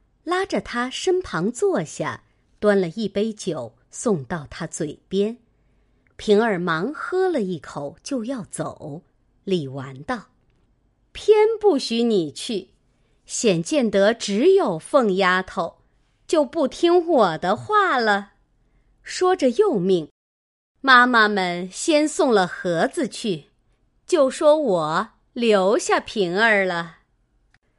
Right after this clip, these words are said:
那婆子一时拿了盒子回来说：“二奶奶说，叫奶奶和姑娘们别笑话要嘴吃。这个盒子里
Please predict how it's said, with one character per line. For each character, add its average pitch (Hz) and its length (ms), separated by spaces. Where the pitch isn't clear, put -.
那 370 200
婆 208 340
子 220 380
一 311 280
时 226 360
拿 208 260
了 277 140
盒 160 420
子 277 340
回 147 380
来 160 240
说 147 380
：“二 247 260
奶 190 180
奶 170 160
说， 240 400
叫 370 220
奶 233 200
奶 202 160
和 311 160
姑 359 240
娘 339 180
们 202 380
别 208 180
笑 269 300
话 240 160
要 294 240
嘴 202 320
吃。 254 360
这 302 240
个 202 160
盒 180 300
子 220 160
里 147 280